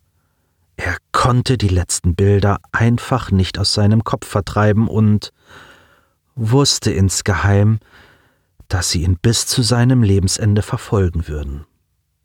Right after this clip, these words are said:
Daya saß bei ihm und schirmte mit ihrem Körper die Blicke der anderen ab.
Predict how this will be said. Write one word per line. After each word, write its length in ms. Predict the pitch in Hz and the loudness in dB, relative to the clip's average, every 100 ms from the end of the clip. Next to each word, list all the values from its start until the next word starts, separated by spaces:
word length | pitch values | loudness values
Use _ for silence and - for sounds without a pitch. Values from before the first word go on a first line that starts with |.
| _ _ _ _ _ _ _ _ _ _ _ _ | _ _ _ _ _ _ _ _ _ _ _ _
Daya 340 | - 104 107 104 | 0 2 2 2
saß 300 | 90 90 - | 0 -4 -2
bei 220 | 110 110 | 0 0
ihm 360 | 110 110 107 - | 2 0 0 0
und 200 | 95 90 | -2 0
schirmte 480 | - 117 117 - 101 | 2 2 2 0 -2
mit 160 | 98 | 0
ihrem 260 | 87 82 87 | -2 0 -2
Körper 380 | - 95 98 98 | 0 0 2 0
die 100 | 107 | 0
Blicke 300 | 104 104 113 | 0 0 0
der 180 | 120 | 0
anderen 380 | 110 90 76 73 | 2 2 0 -4
ab. 320 | 58 - - | -6 -12 -18